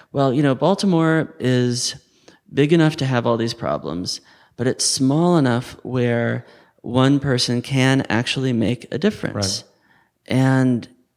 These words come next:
Speaker 1: if you can make a difference in Baltimore with all of our problems, why can't you make, that, that means you can make a difference anywhere.
Speaker 2: Right. Right.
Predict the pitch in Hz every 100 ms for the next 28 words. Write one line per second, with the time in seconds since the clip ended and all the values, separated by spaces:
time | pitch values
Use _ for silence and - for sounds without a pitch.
0 | _ - 127 185 233 175 147 131 123 120
1 | 117 110 135 247 220 123 78 80 120 147
2 | _ _ _ - 123 120 78 71 - 64
3 | - 67 - 90 143 - _ _ _ _
4 | - 120 123 131 139 131 135 135 139 -
5 | 120 127 139 - 143 160 160 156 139 135
6 | 131 120 120 117 - 123 113 - 117 -
7 | - - _ _ 104 98